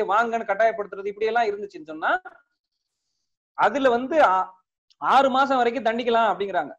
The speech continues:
தண்ட-, சட்டத்துல. அப்படி ஒரு ஏஜென்ட் அப்படி இருக்காருன்னா, நான் கூட இது, ஆனா இப்படி ஒரு வி-, இது விதி இருக்கே தெரியாமலேயே ஒரு நாலு வருஷத்துக்கு முன்னாடி ஒருக்க நான் என் நண்பரை ஏத்தி விடுறதுக்கு போயிருந்தேன். இது மாதிரி வம்பிழுத்த உடனே, உடனே அங்க இருந்துகிட்டே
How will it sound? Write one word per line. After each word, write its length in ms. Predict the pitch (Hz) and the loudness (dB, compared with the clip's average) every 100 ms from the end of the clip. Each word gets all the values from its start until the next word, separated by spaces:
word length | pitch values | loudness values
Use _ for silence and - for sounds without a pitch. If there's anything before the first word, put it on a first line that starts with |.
| _ | _
தண்ட-, 280 | - 202 165 | -4 -4 -4
சட்டத்துல. 400 | 156 202 233 202 147 - _ | -2 -2 -2 -4 -8 -12 _
அப்படி 240 | 170 202 180 | -4 -2 -2
ஒரு 160 | 190 | 0
ஏஜென்ட் 340 | 196 247 247 220 | 2 2 0 -2
அப்படி 160 | 196 202 | 0 -2
இருக்காருன்னா, 400 | 202 202 175 151 - | 0 0 -2 -8 -8
நான் 260 | 165 220 247 | -2 -2 -2
கூட 120 | 262 | -4
இது, 140 | 240 - | -4 -6
ஆனா 160 | 185 254 | -6 -4
இப்படி 260 | 220 202 208 | -8 -8 -6
ஒரு 180 | 196 180 | -4 -6
வி-, 200 | 185 196 | -8 -12
இது 120 | 165 160 | -14 -14
விதி 200 | 185 262 | -10 -8
இருக்கே 240 | 247 240 247 | -6 -6 -6
தெரியாமலேயே 680 | 220 247 247 220 190 175 214 226 - _ _ - | -4 -2 -2 -4 -6 -4 -4 -6 -10 _ _ -10
ஒரு 80 | 185 | 0
நாலு 240 | 214 254 | 2 2
வருஷத்துக்கு 380 | 247 247 254 240 | 0 -2 -8 -10
முன்னாடி 260 | 233 233 240 | -4 -2 0
ஒருக்க 240 | 220 254 | -2 -2
நான் 220 | 240 226 | -2 -4
என் 120 | 214 | -4
நண்பரை 320 | 202 240 247 226 | -4 -2 0 0
ஏத்தி 200 | 220 233 | -2 -4
விடுறதுக்கு 320 | 226 214 202 | -6 -6 -6
போயிருந்தேன். 380 | 196 190 165 127 _ _ _ _ _ _ | -6 -6 -10 -14 _ _ _ _ _ _
இது 80 | 202 | -2
மாதிரி 200 | 226 254 | 0 0
வம்பிழுத்த 440 | 220 240 254 226 | 0 -2 -4 -2
உடனே, 180 | 214 269 | -4 -2
உடனே 280 | 269 240 269 | -2 0 -2
அங்க 140 | 254 | -2
இருந்துகிட்டே 500 | 233 269 262 233 254 | -2 -4 -4 -4 0